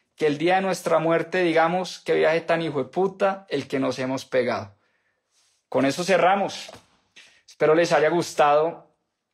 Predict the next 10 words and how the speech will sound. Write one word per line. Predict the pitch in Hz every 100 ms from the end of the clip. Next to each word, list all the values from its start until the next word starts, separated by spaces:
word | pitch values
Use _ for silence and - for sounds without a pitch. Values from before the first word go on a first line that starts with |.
| _ -
la | 139
historia | 135 - - 139 156
de | 151
Viva | 139 170 170 170
Colombia, | 165 156 208 202 202 190 180 -
la | 143
historia | 139 - 143 135 147
de | 143
William | 139 147 147 151
Shaw. | 143 - 196 247 -